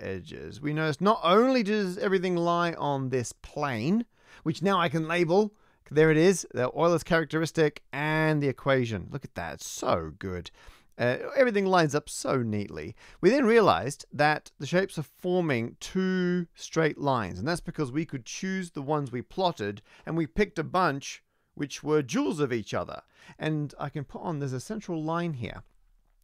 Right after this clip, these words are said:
So that middle line on it, I'm gonna zoom in, everything's gonna break a little bit. So here's my tetrahedron is on that line, and the, oh, and where we put the line through is a bit all over the place. The, uh, square base pyramid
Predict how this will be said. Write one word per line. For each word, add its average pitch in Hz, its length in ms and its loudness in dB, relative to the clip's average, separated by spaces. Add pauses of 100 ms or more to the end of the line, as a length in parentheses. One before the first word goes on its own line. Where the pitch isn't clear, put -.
(140)
So 160 140 0
that 180 220 2
middle 214 440 4
line 120 600 2 (420)
on 190 240 6
it, 110 160 -2
I'm 147 140 0
gonna 147 160 0
zoom 139 280 4
in, 117 140 2
everything's 113 300 -2
gonna 107 160 -4
break 92 280 -6
a 92 40 -8
little 82 160 -8
bit. 90 260 -12 (240)
So 120 240 0
here's 165 240 4
my 165 260 4
tetrahedron 147 800 0
is 117 80 -2
on 110 180 0
that 104 200 -4
line, 98 440 -6 (120)
and 143 580 0 (160)
the, 135 420 -2 (280)
oh, 185 240 10
and 165 80 4
where 196 180 6
we 180 260 2 (360)
put 170 220 -4
the 143 100 2
line 131 340 2
through 117 280 -4
is 101 80 -2
a 98 40 -2
bit 98 120 -2
all 80 120 -8
over 90 140 -6
the 85 80 -12
place. 90 360 -10 (320)
The, 151 540 2
uh, 123 160 2
square 165 260 0
base 143 220 0
pyramid 117 600 -2